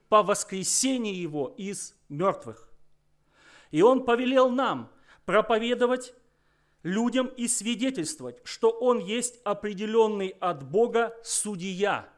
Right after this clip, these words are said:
живых и мертвых. О нем все пророки свидетельствуют,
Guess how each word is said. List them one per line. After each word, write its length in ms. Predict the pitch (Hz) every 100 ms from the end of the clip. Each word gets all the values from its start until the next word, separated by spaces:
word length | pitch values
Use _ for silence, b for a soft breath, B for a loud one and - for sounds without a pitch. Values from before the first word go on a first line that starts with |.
| _ _ _ _
живых 680 | - 160 151 202 214 - _ _ _ _
и 100 | 175
мертвых. 600 | 175 180 - 107 - - - - - _ _
О 140 | 175 208
нем 340 | 233 277 196
все 380 | - - - 262
пророки 500 | 269 226 220 220 220
свидетельствуют, 880 | 190 180 175 208 226 220 - 220 214